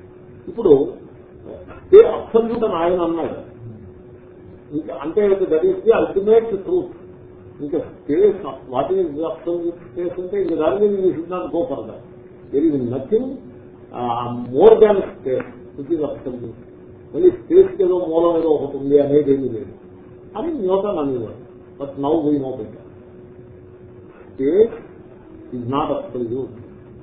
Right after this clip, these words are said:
ఈ, ఈ స్పేస్ చిన్న పెద్ద అనే విభాగములన్నీ కూడా ఎన్నైతే ఉన్నాయో,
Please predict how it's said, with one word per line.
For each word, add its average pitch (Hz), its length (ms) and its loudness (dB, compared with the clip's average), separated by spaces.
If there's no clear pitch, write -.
ఈ, 339 80 -4
ఈ 339 120 -2
స్పేస్ - 760 0
చిన్న 202 380 0
పెద్ద 180 200 -2
అనే 180 320 2
విభాగములన్నీ 151 840 0
కూడా 135 220 -2
ఎన్నైతే 139 520 2
ఉన్నాయో, 117 520 -4